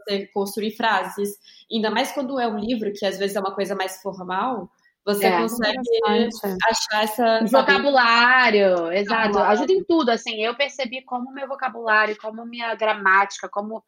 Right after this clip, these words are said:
Speaker 2: falar e escrever, é, é, conseguiram ficar ainda melhores, assim, no sentido de eu já era fluente, mas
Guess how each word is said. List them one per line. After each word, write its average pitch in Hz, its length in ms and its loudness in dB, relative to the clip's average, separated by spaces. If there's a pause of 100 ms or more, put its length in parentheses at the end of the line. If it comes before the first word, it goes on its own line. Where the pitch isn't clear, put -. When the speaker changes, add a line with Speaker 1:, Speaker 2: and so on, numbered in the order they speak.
(420)
Speaker 2:
falar 240 440 4
e 262 120 -6
escrever, 240 920 -10 (280)
é, 208 720 -6
é, 170 60 -12 (200)
conseguiram 247 440 -6
ficar 240 180 -8
ainda 247 280 -8
melhores, 240 420 -2
assim, 214 260 -4
no 208 180 -2
sentido 208 340 -6
de 202 220 2
eu 196 80 2
já 196 160 4
era 220 100 4
fluente, 226 560 -2
mas 185 300 -4